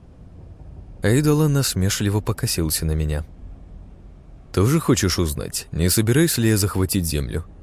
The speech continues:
"Возможно". "Зачем он мне дался?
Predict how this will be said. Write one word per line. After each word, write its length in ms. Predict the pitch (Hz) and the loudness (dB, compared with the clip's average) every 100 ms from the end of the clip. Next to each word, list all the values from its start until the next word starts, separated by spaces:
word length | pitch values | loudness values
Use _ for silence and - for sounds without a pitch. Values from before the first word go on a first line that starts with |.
| - - - - - | -20 -20 -20 -20 -12
"Возможно". 680 | - 87 90 90 82 85 92 - - - - - - - - - - - | -4 0 0 2 0 0 -2 -4 -16 -20 -20 -20 -18 -18 -18 -20 -16 -4
"Зачем 500 | 85 92 110 127 127 | 2 4 4 6 6
он 140 | 127 | 4
мне 160 | 127 127 | 4 4
дался? 460 | 123 104 - - | 4 4 2 -4